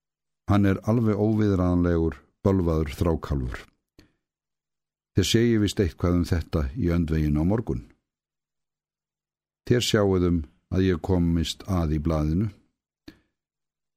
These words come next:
Þegar ég kom í síðustu greinina til ritstjórans var hann að japla um þrengsli og skammir. Var hann það? Svo það var hann.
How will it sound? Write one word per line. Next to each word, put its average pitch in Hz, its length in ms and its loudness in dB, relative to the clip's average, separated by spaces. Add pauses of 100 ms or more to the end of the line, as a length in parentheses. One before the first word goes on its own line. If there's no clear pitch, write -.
(120)
Þegar 98 180 4
ég 104 160 2
kom 110 160 2
í 95 80 -2
síðustu 117 400 0
greinina 110 400 2
til 98 160 0
ritstjórans 107 640 0
var 85 160 0
hann 85 160 0
að 87 120 0
japla 85 360 -2
um 82 80 0
þrengsli 85 480 -2
og 85 80 -2
skammir. 104 460 -2 (920)
Var 76 160 -2
hann 71 100 -4
það? 117 220 0 (1800)
Svo 95 200 0
það 85 180 0
var 80 100 -4
hann. 127 180 0